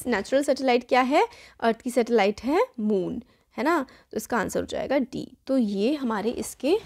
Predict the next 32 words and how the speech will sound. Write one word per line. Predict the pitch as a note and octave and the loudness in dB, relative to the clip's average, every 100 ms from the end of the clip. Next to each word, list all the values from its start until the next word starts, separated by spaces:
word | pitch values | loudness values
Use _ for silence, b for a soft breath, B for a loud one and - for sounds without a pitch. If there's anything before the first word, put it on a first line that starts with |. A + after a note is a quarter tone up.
| - - | -6 -6
आंसर्स | F3+ F3+ - D#4 A#4 - - - | -4 -2 2 2 2 -4 -16 0
हो | A3 - | 0 0
गए | - - | -4 -10
हैं। | G#3 - G#3+ _ _ | -12 -12 -16 _ _
ठीक | C4+ C4+ | -4 -2
है, | |
इस | C4+ | -2
तरीके | E3+ E3 - | -4 -10 -8
से | - | -6
मैच | C4 - - | -6 -6 -14
हो | |
जाएगा। | - - - - B B B B - | -18 -18 -18 -18 B B B B -2
नेक्स्ट | D#4 D#4+ | -2 2
क्वेश्चन | D4+ C#4 A#3 A#3+ | 2 2 0 -2
है, | G#3 | -2
देखो, | G3 - A3 B3 F4 _ _ _ _ _ _ _ _ _ _ A3 | -4 -2 0 0 -2 _ _ _ _ _ _ _ _ _ _ -10
um, | A3 A3+ B B B - | -6 -8 B B B 4
question | B3+ E4 | 4 4
number | D#4+ D#4+ | 2 2
seven | D4+ C4+ C#4 | 2 2 2
है, | C4 D#4+ B B - E4 | 0 -2 B B -6 -2
"In | E4 | 0
which | E4+ - | -2 0
part | D#4+ D4 D4 | 2 4 2
of | D4 | -2
the | D#4+ - | -6 0
sky | C4 A3+ C#4+ D4 | 4 4 4 0
can | C4+ D4 | 0 0
you | F4 - | -2 0
find | C#4+ A3+ C4+ D#4 | 0 2 2 0
Venus | A#3+ A#3 A3+ C4 F4 - | 0 -2 0 0 -2 -2
if | C#4 | -2